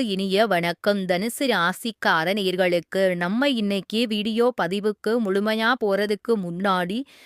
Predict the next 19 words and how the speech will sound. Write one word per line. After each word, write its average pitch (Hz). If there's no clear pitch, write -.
முருகரை 208
மனதார 208
வணங்கிட்டு 208
வீடியோ 214
பதிவுக்குள்ள 202
போகலாங்க. 175
ஓ 202
முருகா 220
போற்றி, 208
ஓ 190
முருகா 208
போற்றி, 202
ஓ 190
முருகா 190
போற்றி. 185
எடைக்காக்கும் 269
முருகனே 233
போற்றி, 196
நல்லதே 190